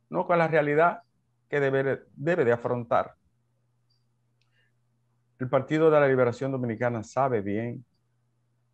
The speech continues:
que estos hechos tienen que dilucidarse en justicia, en base a pruebas y evidencias que determinarán la inocencia o la culpabilidad de estas personas.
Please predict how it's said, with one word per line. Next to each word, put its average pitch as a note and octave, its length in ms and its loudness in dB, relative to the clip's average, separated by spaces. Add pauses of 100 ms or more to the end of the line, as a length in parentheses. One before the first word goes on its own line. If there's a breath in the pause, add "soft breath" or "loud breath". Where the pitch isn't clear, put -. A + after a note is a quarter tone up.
(160)
que B2+ 100 0
estos B2+ 340 -4
hechos B2 460 -4
tienen C3 320 -4
que B2 320 -4 (240)
dilucidarse C3+ 1120 -2
en G#2+ 120 -8
justicia, A#2 600 -10 (600)
en C3+ 120 -6
base C3+ 220 -2
a B2 100 -2
pruebas E3+ 580 0 (380)
y D3+ 100 -4
evidencias D#3 640 0
que C3 100 -4
determinarán C3 800 0 (1800)
la C#3+ 300 2
inocencia D3+ 560 -2
o - 20 2
la B2 160 0
culpabilidad B2 640 0
de B2 80 -2
estas A2 200 -8
personas. - 680 -16